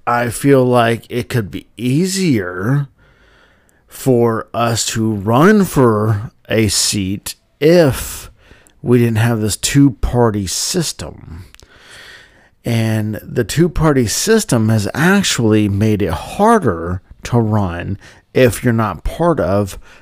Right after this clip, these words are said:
the major political party. And the only two major political parties are Democrat and Republican.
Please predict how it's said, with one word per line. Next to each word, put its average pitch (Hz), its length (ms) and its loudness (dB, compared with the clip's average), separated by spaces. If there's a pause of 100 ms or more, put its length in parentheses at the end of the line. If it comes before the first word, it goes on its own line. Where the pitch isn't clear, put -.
(140)
the 123 380 2 (720)
major 120 720 2
political 98 960 0 (180)
party. 95 760 -2 (640)
And 113 480 0
the 117 220 0
only 98 800 2 (240)
two 113 240 0
major 101 520 -4
political 87 400 -8
parties 92 440 -10
are 156 480 2 (340)
Democrat 98 540 -4
and 101 100 -4
Republican. 120 720 -4